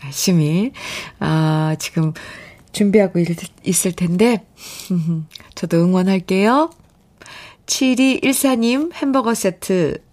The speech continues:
보내드리고 오리백숙 밀키트도 챙겨서 보내드릴게요. 공삼일육님, 네, 사연 주셨는데요.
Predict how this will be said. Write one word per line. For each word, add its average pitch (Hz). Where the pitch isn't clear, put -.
보내드리고 170
오리백숙 240
밀키트도 208
챙겨서 160
보내드릴게요. 143
공삼일육님, 285
네, 196
사연 226
주셨는데요. 196